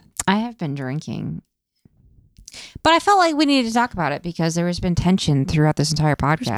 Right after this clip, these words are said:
Speaker 1: podcast.
Speaker 2: tension in every podcast, but that was, like, our thing.
Speaker 1: Oh, that's true.
Speaker 2: We talked about this literally, like, twenty minutes ago.
Speaker 1: I know. I know. I have no self-control.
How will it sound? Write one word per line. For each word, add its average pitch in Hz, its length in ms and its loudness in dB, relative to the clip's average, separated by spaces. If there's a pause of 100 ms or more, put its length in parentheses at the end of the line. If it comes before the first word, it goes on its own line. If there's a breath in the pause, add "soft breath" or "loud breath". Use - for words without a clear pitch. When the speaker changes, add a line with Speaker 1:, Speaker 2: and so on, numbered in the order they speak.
(100)
Speaker 1:
podcast. - 80 -8
Speaker 2:
tension 254 340 -2
in 226 120 0
every 233 280 -2
podcast, - 640 -8
but 208 100 -6
that 233 120 0
was, 233 180 -2
like, 226 180 -4
our 214 160 0
thing. 208 500 -2 (920)
Speaker 1:
Oh, 143 340 -8
that's 151 160 -10
true. - 480 -14 (340)
Speaker 2:
We 233 140 -2
talked 247 320 2
about 208 300 2
this 185 180 -2
literally, 208 320 2
like, 180 220 0
twenty 233 320 -2
minutes 208 300 0
ago. 73 440 -4 (640)
Speaker 1:
I 247 140 0
know. 254 220 2 (560)
I 151 200 -6
know. 165 680 0
I - 80 -12
have 208 280 -6
no 175 360 4
self-control. - 920 0